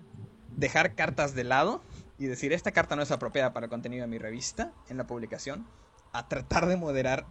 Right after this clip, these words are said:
miles y miles y miles de comentarios de personas. Aunque tengas muchísimos moderadores, siempre se va a pasar algo por ahí, y eso es una pequeña desventaja que yo creo que tienen.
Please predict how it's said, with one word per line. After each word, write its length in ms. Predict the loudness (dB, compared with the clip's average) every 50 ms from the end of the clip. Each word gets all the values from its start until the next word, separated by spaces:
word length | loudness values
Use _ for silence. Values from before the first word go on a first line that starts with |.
| -12
miles 640 | -10 -8 -6 -4 -2 -2 -2 -2 -2 -4 -4 -6 -8
y 80 | -10 -10
miles 480 | -8 -8 -8 -8 -8 -8 -8 -10 -10 -10
y 80 | -8
miles 460 | -8 -8 -8 -8 -8 -8 -10 -10 -10
de 60 | -12 -16
comentarios 520 | -16 -18 -18 -16 -16 -16 -16 -16 -16 -18
de 80 | -18 -18
personas. 460 | -18 -18 -16 -16 -16 -16 -16 -18 -20 _ _ -20 -20 -20 -20 -20 -12 -4
Aunque 240 | -2 0 0 0 0
tengas 260 | -2 0 0 0 0
muchísimos 460 | 0 -2 -4 -4 -2 0 0 2 2 0
moderadores, 640 | 0 0 0 0 0 -2 -2 -2 -4 -4 -6 -12 _ _ -20 -20 -20 -20 -20 -20
siempre 340 | -16 -8 -4 -4 -2 0 4
se 60 | 4
va 80 | 4 4
a 40 | 4
pasar 220 | 2 -2 0 0
algo 120 | -2 -2 -2
por 140 | -4 -4
ahí, 200 | -4 -4 -8 -8 -10 -14 _ _ -18 -12
y 80 | -12 -10
eso 120 | -10 -10
es 60 | -12
una 120 | -12 -12 -12
pequeña 600 | -14 -16 -18 -18 -20 -18 -10 -8 -6 -6 -4 -4
desventaja 360 | -6 -6 -6 -6 -6 -6 -6
que 120 | -8 -8 -10
yo 60 | -8
creo 140 | -10 -10 -10
que 80 | -10
tienen. 280 | -10 -10 -10 -10 -10